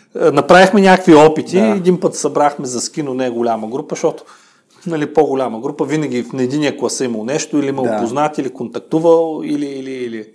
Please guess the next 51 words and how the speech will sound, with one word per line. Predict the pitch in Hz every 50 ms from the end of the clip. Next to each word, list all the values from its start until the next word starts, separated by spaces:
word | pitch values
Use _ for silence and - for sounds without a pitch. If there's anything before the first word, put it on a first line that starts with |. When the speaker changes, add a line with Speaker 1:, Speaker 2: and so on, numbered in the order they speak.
| - 190
Speaker 2:
Има, | 208 220 214 120 110 113 113
има, | 113 123 131 117
да, | 113 110 107
това, | - 117 110 110
това | - 117 104
пък | - 113 -
е |
точно | - 113 110 - - 107
странната | 104 - - - - - - - - 101 110 117 135 139 139 139
ситуация, | - - - _ - 104 104 104 - - -
която | - 117 113 - -
според | - - - - - _ - 110 104 104 -
мен | 113 113 110 -
те | - - -
първа, | - 120 117 117 113 117 117 113 107 - - _ _ _ _ _ _ -
а, | - 110 107 104 101 101 101 95 95
ще | 95 - - 110
се | - - 98
вижда | 95 107 117 113 113 104
все | 95 - 110 107 -
повече, | 104 107 110 110 - 120
нали, | 113 104 104
да | 101 101
си | 101 - - _
почнал | - 107 110 110 - 123 113 104 104
работа | 104 104 107 110 110 - 101 95 95 -
в | -
някоя | 104 101 98 - 107 104
компания | 104 - 98 92 - - 92 90 90 95 113 156 185 - _ _ _ _ _ _ -
и | 156 151
да | 127 123
не | 120 117 120
познаваш | 135 123 - - 185 117 113 - 127 - - - -
на | 113 107 -
живо | 110 113 127 123 127 123 -
хората, | - - - - - - - -
с | -
които, | - 127 120 - - 127
в | 120 120 113 - -
смисъл, | - 127 120 123
Speaker 1:
Работиш. | 113 101 110 107 - - - -
Speaker 2:
то | - 123 135
е | 131
ясно, | 127 131 101 107
че | - -
си | - - 127
ги | 113 107
виждал, | 110 131 131 127 127 123
нали, | 120 120 117 104 -
покрай, | - 110 - - 113 110 104
е, | 101 104 101 101 107 101 -